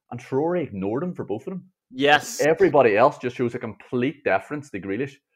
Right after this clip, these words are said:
Speaker 1: They just give him the ball if he wants it, which isn't always the right thing to do. I mean, it's typically okay to give Grealish the ball in any circumstance. But, you know, it was just great to see somebody just think, "Oh,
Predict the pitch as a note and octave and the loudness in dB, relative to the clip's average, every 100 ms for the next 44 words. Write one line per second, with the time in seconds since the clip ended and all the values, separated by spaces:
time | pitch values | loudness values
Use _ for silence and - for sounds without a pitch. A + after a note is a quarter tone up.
0 | _ A2 A#2+ - A#2+ C3+ A#2 G#2 G2+ B2+ | _ -8 -8 0 0 0 -4 -2 0 0
1 | A#2 F#2+ G2+ C3+ D3+ - A#2+ D3 C#3 B2+ | -2 -4 -6 -6 -10 -12 -4 -4 -2 -2
2 | A2 G#2+ G#2 G2+ F#2+ F#2+ G2+ F#2 F#2+ G2+ | -2 -4 -6 -6 -4 -6 -10 -12 -8 -8
3 | B2 _ _ - A2+ F#2+ F2+ _ _ _ | -8 _ _ -12 -10 -10 -12 _ _ _
4 | - G2+ G2 F2+ F#2 - E2+ F2 G2+ F2+ | -4 -4 -4 -4 -4 -6 -8 -8 -10 -10
5 | F2+ F#2 F#2+ F#2+ F#2 F2+ F2+ F#2 - G#2+ | -10 -10 -12 -6 -6 -6 -10 -14 -12 -14
6 | A2+ A#2 A#2+ _ _ _ - A2 A2 F#2+ | -12 -12 -14 _ _ _ -12 -6 -4 -6
7 | - _ _ - A#2 D3 - A#2 A2+ C3 | -8 _ _ -12 -6 -6 -4 -2 -2 -2
8 | C3 A#2+ A2+ A2+ G#2 F#2+ G2 G#2+ G2+ - | -6 -6 -6 -6 -8 -6 -8 -10 -6 -2
9 | A2 | -2